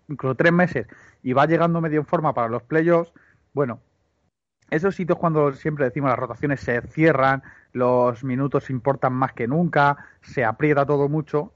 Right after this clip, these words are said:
ahí te viene muy bien un tío como eso. Un mal partido de, de Irving o un día que se levanta un poco torcido el, el pie, no la cabeza, o lo que sea, pues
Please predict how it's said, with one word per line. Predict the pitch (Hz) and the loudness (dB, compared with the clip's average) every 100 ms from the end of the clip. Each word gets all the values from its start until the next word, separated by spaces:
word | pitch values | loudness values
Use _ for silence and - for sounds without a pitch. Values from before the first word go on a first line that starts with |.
| - | 0
ahí | 123 143 | 2 2
te | 156 | 2
viene | 135 139 | 2 0
muy | 131 120 | -2 -2
bien | 127 | -2
un | 120 | -4
tío | 117 120 117 | -2 -2 0
como | 110 107 | -2 -4
eso. | - 101 - | -4 -8 2
Un | 175 170 | 6 6
mal | 165 151 | 6 4
partido | 151 147 147 143 | 2 2 2 4
de, | 139 135 135 131 - - _ _ | 4 4 4 2 -2 -18 _ _
de | 131 127 | 0 2
Irving | 151 147 123 113 | 2 2 -2 -2
o | 104 101 104 | -4 -4 -4
un | 110 117 | -2 2
día | 127 | 2
que | 123 | 2
se | 117 | -2
levanta | 120 117 120 120 120 120 | 0 0 2 2 2 2
un | 120 | -2
poco | 123 123 | -6 -4
torcido | 123 113 139 117 - - - | -4 -2 -2 -2 -4 -10 -14
el, | 110 104 98 120 160 | -8 -8 -8 -12 -10
el | 117 107 | -6 -4
pie, | - 139 | 4 6
no | 120 | 6
la | 123 | 4
cabeza, | 120 127 135 107 - - - - | 4 2 2 -4 -6 -16 -16 2
o | 123 117 | 4 6
lo | 117 | 4
que | 113 | -2
sea, | - 156 147 165 _ _ _ _ | 2 4 4 2 _ _ _ _
pues | 123 113 110 117 117 - | -4 -2 0 0 -2 -14